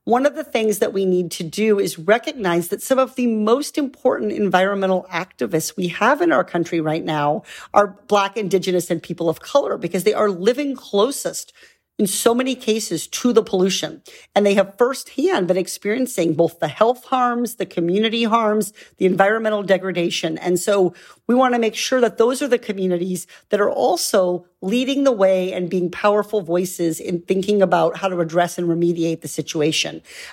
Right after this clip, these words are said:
This is also a huge opportunity to create jobs, because the people who often work in the fossil fuel industry,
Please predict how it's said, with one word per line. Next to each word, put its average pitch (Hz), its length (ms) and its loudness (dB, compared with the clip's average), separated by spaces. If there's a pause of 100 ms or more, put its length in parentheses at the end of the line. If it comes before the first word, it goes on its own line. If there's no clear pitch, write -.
This - 160 4
is 339 140 2
also 349 260 0
a 285 60 2
huge 294 480 0
opportunity 190 840 -4 (180)
to 240 120 -2
create 220 640 2
jobs, 156 460 -2
because 190 300 -4
the 185 100 0
people 240 380 -2
who 214 180 0
often 190 340 -2
work 190 280 0
in 247 100 -4
the 240 100 -2
fossil 247 380 -2
fuel 262 280 -6
industry, 269 600 -4